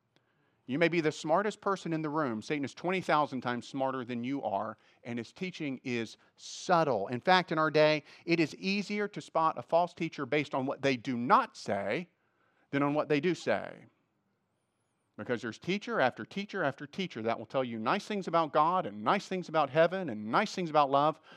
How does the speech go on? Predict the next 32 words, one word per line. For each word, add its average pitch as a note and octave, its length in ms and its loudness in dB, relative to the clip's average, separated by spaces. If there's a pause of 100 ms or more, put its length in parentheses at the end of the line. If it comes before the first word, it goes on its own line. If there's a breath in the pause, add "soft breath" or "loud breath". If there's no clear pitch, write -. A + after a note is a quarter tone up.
(160 loud breath)
but C3 100 -2
they'll E3 140 2
never G#3+ 300 4
mention F3 340 -2
sin. G#2 500 -6 (920)
And A2 100 -4
they'll C3 80 0
never F3+ 240 6
talk A3 240 2
about E3+ 260 4
wrath. - 680 0 (480)
And B2+ 120 -4
they'll C3+ 80 0
never F3+ 220 6
talk A3+ 220 4
about F#3 260 4
judgment. C#3+ 480 2
And A#2 100 -4
they'll C3+ 120 0
never A#3+ 240 4
talk A#3+ 220 4
about F3+ 200 10
the D#3 60 -2
need F3 240 2
of C3+ 80 -4
repentance. C#3+ 560 -2
They F3+ 40 -2
don't A3 140 -2
talk B3+ 400 6
about C#3 380 6
those A#2 300 0
things. - 840 -12